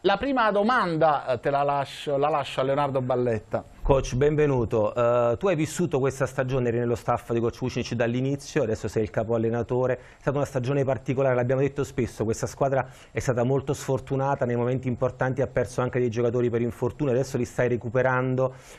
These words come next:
Speaker 2: Eh, c'è questa occasione, c'è le-, l'occasione di arrivare poi al completo, magari al gran ballo dei playoff.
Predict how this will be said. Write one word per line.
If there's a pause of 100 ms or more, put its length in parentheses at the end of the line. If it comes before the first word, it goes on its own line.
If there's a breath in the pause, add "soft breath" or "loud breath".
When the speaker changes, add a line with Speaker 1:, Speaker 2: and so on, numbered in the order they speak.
Speaker 2:
Eh, (480 loud breath)
c'è
questa
occasione,
c'è
le-,
l'occasione
di
arrivare
poi
al
completo,
magari
al
gran
ballo
dei
playoff.